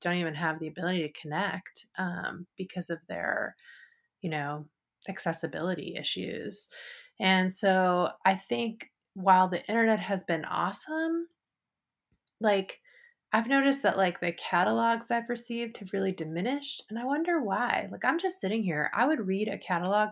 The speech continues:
cover to cover right now. I've got nothing else to do, you know, and yet they're not coming. Um, and we know that, like, our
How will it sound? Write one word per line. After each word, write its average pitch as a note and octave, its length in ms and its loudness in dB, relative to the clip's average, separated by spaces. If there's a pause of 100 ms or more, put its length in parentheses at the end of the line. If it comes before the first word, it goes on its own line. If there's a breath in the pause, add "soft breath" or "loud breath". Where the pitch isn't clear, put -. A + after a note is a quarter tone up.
cover E3 240 0
to D#3+ 100 -2
cover D3+ 320 -4
right D#3+ 240 -2
now. D#3+ 300 0
I've F3+ 80 -8
got G#3 180 0
nothing D3+ 280 -6
else D#3+ 300 -6
to E3 80 -10
do, D#3 400 -10
you F3 100 -2
know, E3+ 220 2
and F#3+ 140 -4
yet F#3 140 -2
they're F#3 140 0
not G3 220 0 (140)
coming. F3 540 -8 (540 loud breath)
Um, D#3+ 600 -2
and F#3 100 0
we F#3 100 4
know F3+ 180 4
that, F#3+ 140 2
like, E3 160 -4
our E3 160 0